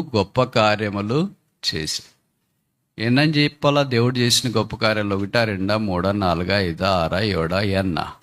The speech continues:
అన్‌లిమిటెడ్. దేవుడు చేసే గొప్ప కార్యములన్నీ మనం లెక్కించాలని ప్రయత్నం చేస్తే, he can never be God.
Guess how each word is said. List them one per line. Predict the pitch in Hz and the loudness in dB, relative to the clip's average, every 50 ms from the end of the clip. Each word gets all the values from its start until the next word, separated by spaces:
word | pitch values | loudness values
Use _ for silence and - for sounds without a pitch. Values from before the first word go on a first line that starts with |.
| _ _ _ _ _ _ _ _ _ _ _ _ - - | _ _ _ _ _ _ _ _ _ _ _ _ -10 -6
అన్‌లిమిటెడ్. | 101 92 98 101 101 92 92 90 82 - - - - - - - - - - _ _ _ _ _ _ _ _ _ _ _ _ _ _ _ _ - 123 | -4 -2 -2 -2 -2 -2 -2 -4 -4 -4 -6 -8 -6 -2 -2 -2 -2 -2 -10 _ _ _ _ _ _ _ _ _ _ _ _ _ _ _ _ -8 0
దేవుడు | 131 151 165 180 175 | 2 2 4 4 4
చేసే | 170 156 156 151 139 - 156 139 | 4 4 2 2 2 0 -2 0
గొప్ప | 117 120 117 - - | 0 0 0 0 -2
కార్యములన్నీ | 127 - 135 123 123 120 123 117 120 117 110 110 117 120 127 | -2 2 2 2 2 2 0 -2 -2 -2 -2 -2 -2 -2 -2
మనం | 123 120 117 113 107 | -2 -2 -2 -2 -2
లెక్కించాలని | 101 95 95 - - 123 120 113 104 - 117 98 98 104 101 101 | -2 -4 -6 -6 -4 -6 -4 -4 -2 -2 -2 0 0 0 -2 -2
ప్రయత్నం | 92 92 92 90 92 87 - - 95 82 | -4 -2 -2 -2 -2 -4 -4 -4 -4 -2
చేస్తే, | 80 78 78 - - - - 107 117 135 156 151 - _ _ _ _ _ _ _ _ - - | -2 -2 0 -2 -2 -2 -2 -2 0 0 -2 -4 -6 _ _ _ _ _ _ _ _ -10 -6
he | 117 113 | -6 -4
can | 117 127 123 113 | 0 0 2 4
never | 117 117 123 135 147 151 | 4 4 4 4 2 2
be | 151 151 143 139 | 0 0 -2 -2
God. | 135 107 87 - - - - - - | -2 -2 -2 -2 -2 -4 -6 0 2